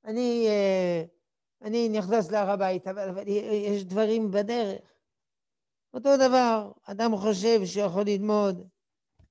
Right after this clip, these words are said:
דברים נסתרים, בלי שהבין את הדברים הנגלים.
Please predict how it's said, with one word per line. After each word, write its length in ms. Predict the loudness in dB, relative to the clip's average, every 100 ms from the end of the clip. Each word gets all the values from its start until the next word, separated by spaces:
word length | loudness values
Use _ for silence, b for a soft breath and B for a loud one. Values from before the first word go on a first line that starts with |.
| _ _ _ _ _ 0
דברים 280 | 4 4 4
נסתרים, 920 | 0 -2 0 2 4 4 2 0 -2 -12 _ _ _ _ _ _ _ _ _ -10
בלי 200 | -4 -2
שהבין 540 | 2 2 4 2 2
את 120 | 2 2
הדברים 420 | 2 2 2 2
הנגלים. 680 | 0 0 0 0 -2 -8